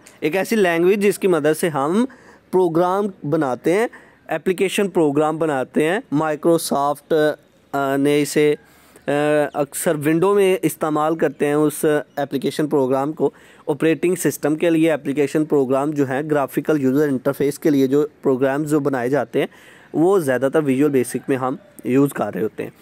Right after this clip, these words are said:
इसका इस्तेमाल करते हुए बनाते हैं। ओके, तो इसी तरह कहता है कि विजुअल बेसिक के बनाने, अ, लैंग्वेज में जब हम प्रोग्राम बनाते हैं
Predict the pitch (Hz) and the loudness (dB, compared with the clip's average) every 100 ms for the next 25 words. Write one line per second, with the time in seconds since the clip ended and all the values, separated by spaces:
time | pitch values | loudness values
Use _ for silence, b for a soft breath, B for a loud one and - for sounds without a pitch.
0 | b - 135 - 165 135 - 120 120 117 | b -6 -6 -4 -4 -4 -4 -2 -2 -2
1 | 113 - 117 117 104 98 107 - B B | -4 0 0 -2 -6 -10 -14 -14 B B
2 | - 151 170 - B B - 220 208 - | -6 -4 -4 -6 B B 0 0 0 -6
3 | - 165 226 220 208 202 175 180 190 185 | -4 -2 -2 0 0 0 -2 -2 -2 -2
4 | 160 196 185 151 143 - 196 - - 208 | 2 2 2 0 -2 -4 -6 -4 0 2
5 | 208 - _ _ _ 151 139 151 143 156 | 2 -2 _ _ _ -8 -2 0 0 0
6 | 180 143 - 165 165 160 156 156 196 196 | 0 0 -2 2 4 4 2 2 0 2
7 | 196 180 175 160 156 170 165 151 143 196 | 0 0 -2 -2 -4 -4 0 0 2 2
8 | 226 220 170 123 - 110 113 | 2 0 -2 -4 -4 -2 -2